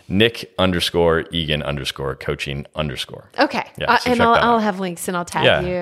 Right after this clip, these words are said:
Speaker 2: and
Speaker 1: yeah.
Speaker 2: all that kind of stuff
Speaker 1: Yeah.
Speaker 2: too. So, and
Speaker 1: Especially if you're local in Austin, please follow me on Instagram.
Speaker 2: Yes. And
Speaker 1: <laughs>
Speaker 2: this is a good kick for me to do more on LinkedIn 'cause I
Speaker 1: Yeah,
Speaker 2: get
Speaker 1: we need to talk about that later.
Speaker 2: Yes.
Speaker 1: LinkedIn is great.
Speaker 2: I know. That's really great.
Speaker 1: Yeah.
Speaker 2: So, um,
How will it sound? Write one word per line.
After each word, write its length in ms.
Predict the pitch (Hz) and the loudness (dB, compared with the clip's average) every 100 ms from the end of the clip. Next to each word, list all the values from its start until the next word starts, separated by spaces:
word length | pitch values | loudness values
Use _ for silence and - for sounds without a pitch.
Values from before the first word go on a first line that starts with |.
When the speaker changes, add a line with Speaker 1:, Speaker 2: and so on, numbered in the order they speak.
| 175 | 0
Speaker 2:
and 40 | |
Speaker 1:
yeah. 160 | 170 151 | 4 4
Speaker 2:
all 140 | 170 165 | 2 0
that 180 | 156 | -4
kind 180 | - 160 | -4 -12
of 60 | 160 | -12
stuff 300 | - - - - | -10 -10 -6 0
Speaker 1:
Yeah. 240 | 107 67 | 2 0
Speaker 2:
too. 60 | - | -4
So, 180 | - | -4
and 80 | 156 | -2
Speaker 1:
Especially 340 | 139 185 - 190 | 2 2 2 2
if 40 | |
you're 80 | 131 | 6
local 280 | 120 123 110 | 6 6 4
in 60 | 92 | 4
Austin, 280 | 95 80 76 | 4 0 -4
please 240 | 92 87 | -4 -2
follow 240 | 87 85 | 2 2
me 140 | 76 73 | 2 -2
on 160 | 69 | -4
Instagram. 280 | 69 233 220 | -4 -2 2
Speaker 2:
Yes. 500 | 254 403 427 156 - | 2 4 4 4 2
And 120 | 208 240 | 2 2
Speaker 1:
<laughs> 20 | |
Speaker 2:
this 100 | 294 | 2
is 140 | 320 | 2
a 60 | 262 | 2
good 200 | 240 208 | 2 0
kick 220 | 233 220 | -2 -2
for 140 | - 190 | -2 -4
me 320 | 190 190 185 | -2 -2 -4
to 520 | - 196 185 185 180 | 0 2 4 2 0
do 260 | 180 196 190 | -2 -2 -2
more 240 | 180 170 | -2 -4
on 260 | 147 165 165 | -6 -6 -8
LinkedIn 580 | 160 165 - 139 110 - | -10 -10 -10 -10 -12 -14
'cause 280 | - - - - | -14 -14 -14 -10
I 100 | - | 2
Speaker 1:
Yeah, 220 | 107 104 82 | 4 4 2
Speaker 2:
get 80 | 85 | 0
Speaker 1:
we 180 | 98 | -2
need 160 | 95 90 | 0 -2
to 40 | |
talk 200 | 78 82 78 | 0 0 0
about 200 | 73 78 | -8 -6
that 140 | 73 | -4
later. 220 | 76 73 | -2 -2
Speaker 2:
Yes. 440 | 71 254 349 392 202 | 0 2 2 4 4
Speaker 1:
LinkedIn 240 | 104 107 | 4 2
is 160 | 92 78 | 2 0
great. 280 | 82 67 - - - - | -2 -4 -6 -18 -8 0
Speaker 2:
I 200 | 233 220 | 2 4
know. 260 | 214 302 240 | 4 4 2
That's 240 | 180 185 | 0 -2
really 200 | 170 180 | -2 -2
great. 440 | 185 214 - 131 - | 0 0 0 -2 -2
Speaker 1:
Yeah. 140 | 78 | 2
Speaker 2:
So, 260 | 202 190 196 - - - - 202 | 4 4 2 -6 -16 -16 -2 4
um, 300 | 226 226 | 6 6